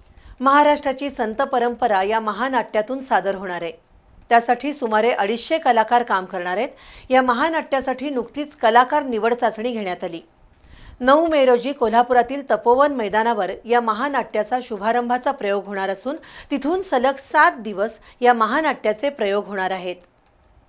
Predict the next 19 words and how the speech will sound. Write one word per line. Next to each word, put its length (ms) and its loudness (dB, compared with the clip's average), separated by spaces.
कोल्हापुरातील 680 2
स्वामिनी 480 0
क्रिएशनतर्फे 880 -4
विविध 320 -4
सांस्कृतिक 680 -6
उपक्रम 480 -4
राबवले 340 -2
जातात. 300 -6
या 160 6
अंतर्गत 500 0
महाराष्ट्रातील 720 -2
संत 340 -2
परंपरा 560 -2
नव्या 300 2
पिढीसमोर 520 -2
आणण्याचा 420 -2
संकल्प 500 -4
संस्थेनं 560 -4
सोडलाय. 400 -6